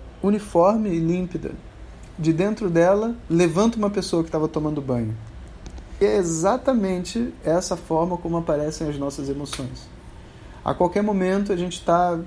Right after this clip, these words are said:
de repente, tá tudo bem. E quanto mais bem tiver, mais pronto pras emoções saírem. Porque as emoções, elas só saem quando a pessoa se sente segura. Você se sente segura e tá tudo bem? Então se prepara que o subconsciente agora vai jogar alguma coisa pra você.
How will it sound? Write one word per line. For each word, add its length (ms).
de 100
repente, 400
tá 140
tudo 220
bem. 240
E 60
quanto 340
mais 320
bem 240
tiver, 520
mais 400
pronto 420
pras 180
emoções 380
saírem. 400
Porque 200
as 100
emoções, 420
elas 200
só 120
saem 440
quando 160
a 40
pessoa 260
se 80
sente 260
segura. 480
Você 100
se 140
sente 260
segura 480
e 60
tá 180
tudo 220
bem? 320
Então 220
se 140
prepara 500
que 80
o 20
subconsciente 720
agora 260
vai 160
jogar 260
alguma 260
coisa 240
pra 120
você. 300